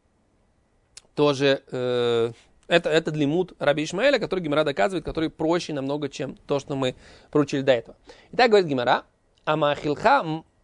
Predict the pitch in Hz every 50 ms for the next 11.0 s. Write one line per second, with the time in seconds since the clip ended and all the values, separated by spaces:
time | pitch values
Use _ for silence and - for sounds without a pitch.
0 | _ _ - 147 147 165 196 226 220 160 147 139 143 131 127 131 139 131 117 -
1 | - _ _ _ _ _ _ _ _ _ _ - - _ _ _ _ _ _ -
2 | 202 - 185 220 226 - - _ - 151 143 143 - 196 185 160 147 160 196 214
3 | 190 156 131 123 131 180 190 - - 143 127 127 - _ _ _ _ - - -
4 | - 143 139 135 220 254 220 - - 175 156 160 - _ _ _ _ _ _ _
5 | _ _ - - - 131 151 202 220 165 156 143 135 170 - 160 165 151 127 110
6 | - 139 - - 185 233 226 175 143 - 175 160 156 175 170 170 165 147 160 208
7 | - - 196 143 139 151 170 156 139 156 165 202 247 277 240 190 - - 156 151
8 | 156 165 - 185 151 - 143 - 135 147 151 147 160 214 226 180 160 143 131 127
9 | 120 - 254 269 214 175 160 165 190 214 202 170 147 139 127 - - 151 190 -
10 | - - - 131 160 202 208 180 165 - - 135 131 143 175 190 170 143 -